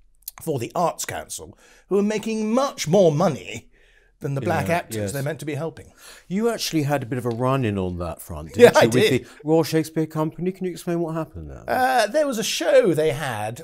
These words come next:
Speaker 1: um, at the R S C in Stratford, where one guy was really badly miscast. He was meant to be playing a seventeenth century Houri Henry in England,
Speaker 2: Yes.
Speaker 1: a chinless wonder.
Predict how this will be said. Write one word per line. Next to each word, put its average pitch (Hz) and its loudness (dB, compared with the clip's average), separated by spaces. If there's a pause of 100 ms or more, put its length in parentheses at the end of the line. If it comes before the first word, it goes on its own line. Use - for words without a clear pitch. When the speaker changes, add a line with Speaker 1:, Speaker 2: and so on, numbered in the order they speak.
Speaker 1:
um, 123 -6
at 131 -12
the 120 -10
R 139 -2
S 117 -6
C 98 -10
in 92 -12
Stratford, - -10 (380)
where 180 0
one 269 2
guy 110 -2
was 127 -8
really 226 -2
badly 113 -6
miscast. 147 -6
He 147 -8
was 139 -6
meant 165 -4
to 139 -6
be 127 -8
playing 120 -6 (320)
a 104 -6
seventeenth 120 -4
century 107 -8
Houri 117 -2
Henry 98 -6
in 95 -12
England, 82 -12
Speaker 2:
Yes. 95 -10
Speaker 1:
a - -10
chinless 123 -2
wonder. 120 -6